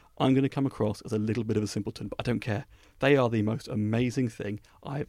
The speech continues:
ever used. I, I always want to have a rotavator. What had taken me weeks to completely fail at, it chewed through in thirty minutes, spitting out fine, soft soil left, right and centre, whilst I clung to the back of it, being dragged along gleefully.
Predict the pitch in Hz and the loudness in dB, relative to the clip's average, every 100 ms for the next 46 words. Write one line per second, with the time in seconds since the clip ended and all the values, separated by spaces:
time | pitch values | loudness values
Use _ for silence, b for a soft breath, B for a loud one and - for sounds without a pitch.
0 | - 107 101 101 101 - - - 139 120 | -2 2 2 2 0 -6 -16 -6 0 2
1 | 120 120 - 127 123 120 123 120 113 - | 2 2 2 4 6 6 4 -4 -4 -2
2 | 101 - - 104 180 - 107 107 - 113 | -4 -4 -8 -4 -2 -4 -8 -8 -8 -14
3 | B B B 151 180 185 170 156 147 127 | B B B 0 0 0 -4 0 2 4
4 | 120 117 b b 185 190 277 269 - - | 2 0 b b -16 -6 0 0 -2 -12
5 | - _ - - - 165 - 202 - 165 | -14 _ -12 -12 -6 -6 -2 -4 -2 -4
6 | - 170 151 156 - - b - - - | 0 2 2 -2 -6 -18 b -8 -6 -8
7 | - 170 156 - 143 123 120 - 139 120 | -2 -2 -4 -6 0 0 0 -2 -2 -2
8 | 131 117 110 113 - - - 185 175 143 | -2 -2 -2 -4 -8 -6 -2 0 0 -2
9 | 123 - - 151 143 143 147 - - 139 | -2 -6 -4 2 2 2 0 -4 -4 -2
10 | 143 - - 127 120 113 B B - 127 | -4 -6 -4 2 2 2 B B -2 0
11 | 135 - 127 117 117 113 110 - - 123 | 0 0 -2 0 -2 -2 -4 -6 -6 -4
12 | 113 - 156 160 151 139 135 117 135 143 | -4 0 2 4 2 2 2 0 -4 -6
13 | - 143 120 135 135 - 120 117 110 123 | -6 -8 0 2 2 2 2 2 0 0
14 | 117 - 110 | -2 -6 -8